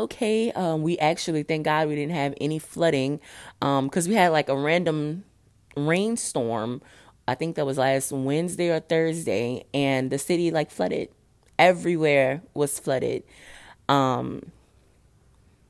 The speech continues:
so that's why everybody was really like, "Okay, let's evacuate, um, 'cause I don't wanna get flooded out again." It was gonna be so much rain that the city couldn't take it, and the water was just gonna sit there,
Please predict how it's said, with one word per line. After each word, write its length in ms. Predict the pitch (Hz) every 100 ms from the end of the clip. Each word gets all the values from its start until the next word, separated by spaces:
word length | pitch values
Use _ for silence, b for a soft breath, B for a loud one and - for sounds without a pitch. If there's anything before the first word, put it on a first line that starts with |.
| _ _ -
so 180 | -
that's 260 | 135 147 -
why 280 | 185 147 139
everybody 480 | 139 143 139 127 131
was 200 | 131 127
really 360 | 135 160 151
like, 400 | 131 120 113 -
"Okay, 380 | - 135 147 123
let's 280 | 117 120 127
evacuate, 880 | 147 131 131 139 127 123 123 123 - B B B B B -
um, 480 | 120 120 120 117 120
'cause 400 | - 120 110 98
I 160 | 98
don't 160 | 120 123
wanna 160 | 120 117
get 160 | 110
flooded 320 | - 127 117
out 240 | 113 104 -
again." 360 | 117 123 104 - -
It 60 | -
was 180 | 135 123
gonna 200 | 139 135
be 100 | 127
so 240 | - 170
much 200 | 165 139
rain 580 | 127 147 180 175 147 127
that 380 | 117 110 113 104
the 120 | 120
city 320 | - 175 160
couldn't 320 | - - 120
take 280 | - 185 196
it, 240 | 107 - B B B B _
and 420 | 127 123 117 117 127 -
the 80 | 139
water 300 | 127 127 120
was 160 | 120
just 180 | 127 123
gonna 240 | - 95
sit 300 | 135 - 139
there, 260 | 110 73